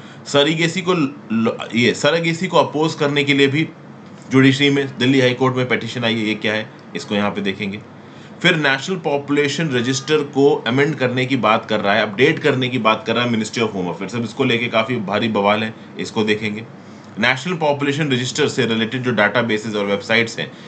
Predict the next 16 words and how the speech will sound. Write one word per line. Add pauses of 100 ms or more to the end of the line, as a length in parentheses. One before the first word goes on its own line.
(220)
इनको
protected
systems
का
दर्जा
दिया
गया
है
Information
Technology
Act
दो
हज़ार
आठ
के
अंदर,